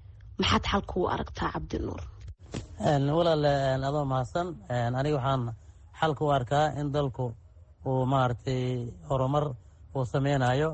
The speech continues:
Speaker 2: dhinacyada doorashada. Een, maxaa yeelay waan ognahay waxaa ka soo bilaabatay hadda iyadoo baan doorasho iyo nidaam midnaba jirin. Waan soo marnay, waxaan soo marnay iyadoo maaragtay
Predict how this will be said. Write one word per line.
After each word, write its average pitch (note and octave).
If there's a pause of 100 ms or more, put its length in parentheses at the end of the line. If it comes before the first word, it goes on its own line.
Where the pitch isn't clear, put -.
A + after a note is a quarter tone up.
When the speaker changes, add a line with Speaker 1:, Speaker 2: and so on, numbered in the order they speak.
Speaker 2:
dhinacyada C3
doorashada. B2 (560)
Een, B2+
maxaa C3+
yeelay C#3
waan C3+
ognahay C#3
waxaa A#2
ka D#3+
soo C#3+
bilaabatay A#2+ (400)
hadda C3
iyadoo C#3+
baan B2
doorasho B2+
iyo C#3+
nidaam C#3
midnaba C3
jirin. C3+ (360)
Waan B2+
soo D3
marnay, C#3+ (420)
waxaan A#2+
soo E3
marnay C3+
iyadoo C#3+
maaragtay B2+